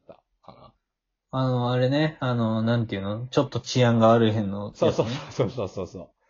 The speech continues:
Speaker 2: で、ちょっと治安が悪くて、ハス向かいに、あの、ちょっとまずい味噌ラーメン屋があるとこね。
Speaker 1: あ、正解です。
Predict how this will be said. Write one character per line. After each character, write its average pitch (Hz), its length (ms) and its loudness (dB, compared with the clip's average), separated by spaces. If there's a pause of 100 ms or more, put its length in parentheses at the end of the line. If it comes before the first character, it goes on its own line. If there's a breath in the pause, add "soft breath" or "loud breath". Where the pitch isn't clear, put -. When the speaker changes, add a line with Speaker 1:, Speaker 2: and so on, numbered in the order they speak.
(160)
Speaker 2:
で、 170 80 -2
ち 202 120 4
ょ 262 60 10
っ 233 40 -4
と 220 120 4
治 196 220 6
安 196 180 8
が 196 160 10
悪 190 220 8
く - 100 -8
て、 180 520 4
ハ - 120 0
ス 196 160 2
向 240 220 8
か 240 160 10
い 233 80 10
に、 240 400 4 (100)
あ 160 160 4
の、 170 140 6
ち 202 100 8
ょ 247 60 12
っ 240 80 0
と 170 100 6
ま 151 220 8
ず 151 160 6
い 127 260 4
味 127 240 0 (280)
噌 151 120 6
ラ 131 140 8
ー - 20 4
メ 120 120 2
ン - 20 2
屋 117 100 4
が 120 120 6
あ 147 40 6
る 131 80 -2
と 160 140 6
こ 123 60 -4
ね。 139 180 -4
Speaker 1:
あ、 - 20 -20
正 160 160 2
解 147 160 4
で 143 80 2
す。 - 340 -10